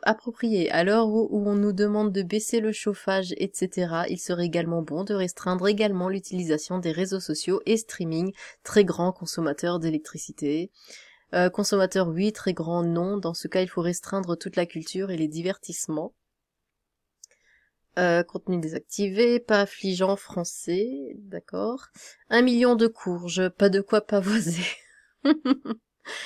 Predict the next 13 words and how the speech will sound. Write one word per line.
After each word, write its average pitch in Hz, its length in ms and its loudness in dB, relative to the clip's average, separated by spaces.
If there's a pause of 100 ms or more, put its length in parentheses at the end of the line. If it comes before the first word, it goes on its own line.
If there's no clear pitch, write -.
(460)
Ah, 240 360 4
juste 226 320 0
un 233 100 8
petit 226 320 0
vidéaste 202 640 4
suivi 196 320 -2
par 185 240 -2
dix-sept 190 360 2
virgule 175 380 -2
quatre 185 280 -2
millions 175 320 2
de 170 40 -8
personnes. 170 640 -4